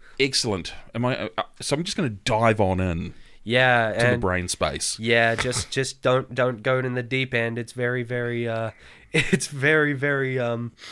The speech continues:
Speaker 1: Chaotic?
Speaker 2: dark.
Speaker 1: Dark?
Speaker 2: Dark.
Speaker 1: Okay, we'll start in the shallows.
Speaker 2: Yes.
Speaker 1: <laughs>
Speaker 2: Yes.
Speaker 1: So, uh, first question I always like to sort of go with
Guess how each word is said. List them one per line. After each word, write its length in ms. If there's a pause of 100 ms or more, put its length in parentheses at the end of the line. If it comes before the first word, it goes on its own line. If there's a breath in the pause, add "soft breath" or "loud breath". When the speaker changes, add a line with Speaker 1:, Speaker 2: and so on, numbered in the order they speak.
(240 loud breath)
Speaker 1:
Chaotic? 500 (100)
Speaker 2:
dark. 520
Speaker 1:
Dark? 400
Speaker 2:
Dark. 40
Speaker 1:
Okay, 260
we'll 180
start 280
in 80
the 60
shallows. 640 (280 loud breath)
Speaker 2:
Yes. 360 (260)
Speaker 1:
<laughs> 480 (200)
Speaker 2:
Yes. 420
Speaker 1:
So, 340 (240)
uh, 100 (320)
first 280
question 300
I 120
always 220
like 200
to 80
sort 200
of 260
go 260
with 280